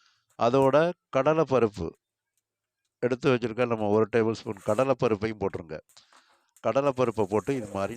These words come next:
நல்லா இதை வறுத்து விடுங்க. நல்லா பொரியட்டும். பொரிஞ்சு நல்லா இந்த மாதிரி வெடிக்கணும். அது படுபடுன்னு வெடிக்கணும். இந்த மாதிரி வெடிக்கும்போது இந்த பதத்துல நம்ம நறுக்கி வச்சிருக்க அந்த மீடியம் சைஸ் வெங்காயத்தை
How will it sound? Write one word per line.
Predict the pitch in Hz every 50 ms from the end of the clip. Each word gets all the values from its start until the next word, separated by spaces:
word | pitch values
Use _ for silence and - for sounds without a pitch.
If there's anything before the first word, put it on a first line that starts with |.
| 113 101
நல்லா | 98 92 98 101 107 117 110 101
இதை | 90 104 127 156 170 156 104
வறுத்து | 98 104 107 - - 131 117
விடுங்க. | 107 98 98 92 113 139 127 104
நல்லா | 95 95 101 120 117 - - 110
பொரியட்டும். | 107 110 120 120 107 - - 110 127 190 - - - -
பொரிஞ்சு | 95 104 110 127 135 131 123 131 110 98
நல்லா | 95 101 120 123 120 110
இந்த | 101 104 95 87 95
மாதிரி | 98 92 98 104 135 143 117 92
வெடிக்கணும். | 98 110 123 123 - 123 98 85 76 73
அது | 73 - - - - - _ _ _ _ - - _ _ _ -
படுபடுன்னு | 113 107 110 107 104 98 110 120 139 135 98
வெடிக்கணும். | 101 - 120 - - 95 82 78 - - - _ _ _ _ _ - - - _ _ _ _ _ _ _ _ _ _ _ _ _ _ _ _ _ -
இந்த | 127 131 147 131 127
மாதிரி | 131 131 139 147 135 120
வெடிக்கும்போது | 120 117 123 - - 123 110 107 104 101 110 143 170 156 117 110
இந்த | 123 131 131 117 -
பதத்துல | 120 110 117 123 - - 113 123 151 147 131
நம்ம | 113 107 120 139 160 170 180 208 220 101
நறுக்கி | 107 117 127 - - 135
வச்சிருக்க | 117 - 117 104 101 - 104 98
அந்த | 98 95 98
மீடியம் | 113 117 120 123 117 110
சைஸ் | - 98 92 - -
வெங்காயத்தை | 98 95 95 107 107 107 - 104